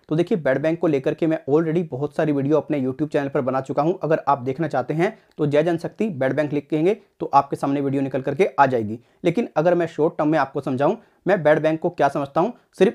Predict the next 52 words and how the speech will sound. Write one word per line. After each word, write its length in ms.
और 80
सिर्फ 220
बेड 240
बैंक 180
को 140
मैं 200
एक 240
कबाड़ी 300
की 120
दुकान 340
समझता 340
हूं। 80
कैसे, 460
मानो 360
आपके 280
घर 120
में 120
कोई 140
भी 120
रद्दी 240
पेपर 260
वगैरह 260
पड़ा 220
होगा 420
तो 160
आप 180
किसी 160
कबाड़ी 340
को 100
सेल 160
कर 140
देते 180
हैं 80
ना, 180
ऐसे 240
ही 100
बैंक 300
और 160
एनबीएफ़सी 460
का 100
है। 180
जब 240
बैंक 240
और 160
एनबीएफ़सी 680
के 420
लोन 200
जो 100
है 100
पूरे 260
तरीके 320
से 280